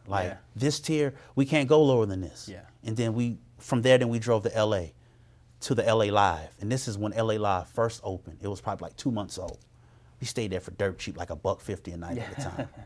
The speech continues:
Speaker 1: Luxury, bro. And when I stayed at these two places, I said, "Nah, we can't go back."
Speaker 2: Hmm.
Speaker 1: Um,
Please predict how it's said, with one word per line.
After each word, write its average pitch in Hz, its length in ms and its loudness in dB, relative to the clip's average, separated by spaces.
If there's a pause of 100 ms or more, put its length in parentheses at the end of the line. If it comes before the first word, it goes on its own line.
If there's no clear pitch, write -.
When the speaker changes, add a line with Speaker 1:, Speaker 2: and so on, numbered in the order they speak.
(600)
Speaker 1:
Luxury, 104 680 -2
bro. 82 360 -8 (840)
And 92 180 -6
when 92 100 -4
I 90 60 -4
stayed 120 320 -6
at 117 140 -4
these 117 180 -6
two 127 160 -4
places, 131 680 -4 (320)
I 139 120 -6
said, - 240 -12
"Nah, 82 280 -10
we 95 180 -8
can't 87 280 -10
go 80 160 -14
back." 107 320 -4 (540)
Speaker 2:
Hmm. 110 100 -10 (340)
Speaker 1:
Um, 92 420 -4